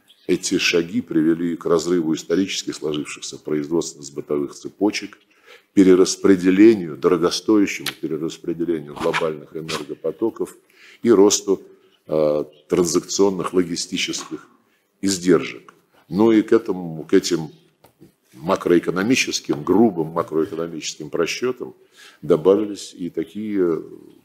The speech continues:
явления, как террористические акты в отношении Северного потока-один и Северного потока-два в Балтийском море, тем самым окончательно подрывая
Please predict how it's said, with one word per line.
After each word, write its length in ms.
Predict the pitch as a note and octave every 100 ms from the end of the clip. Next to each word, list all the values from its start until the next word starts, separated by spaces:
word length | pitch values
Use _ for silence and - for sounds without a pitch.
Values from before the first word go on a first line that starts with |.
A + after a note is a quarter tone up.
| _ _ _ _ -
явления, 560 | D#2+ E2 G2 F#2+ E2+
как 220 | D2+ F2 -
террористические 800 | F2+ E2+ E2+ - G2 - - A#2+
акты 180 | -
в 80 | D#2
отношении 680 | D2 D#2+ - E2 D2+ D2 C#2+ _ _ _ -
Северного 500 | - F2 D#2+ D#2 D2+
потока-один 800 | D#2+ D2+ D2+ - D#2+ E2 A2 F#2+
и 40 |
Северного 460 | - E2+ D#2 D#2+ D2
потока-два 800 | D#2 D2 D2+ D#2+ D2+ D#2 A2 - _ _ _
в 100 | D2+
Балтийском 580 | F2+ F#2+ - G2 - F#2
море, 280 | F#2+ F#2 F2
тем 220 | - D#2
самым 420 | - F2+ E2+ D#2+
окончательно 840 | D2+ D#2+ D#2 F#2+ G2 - G#2+ A2 A2 _ _ _ _
подрывая 800 | G2 F#2 G#2 G2+ G2+ F#2+ F2+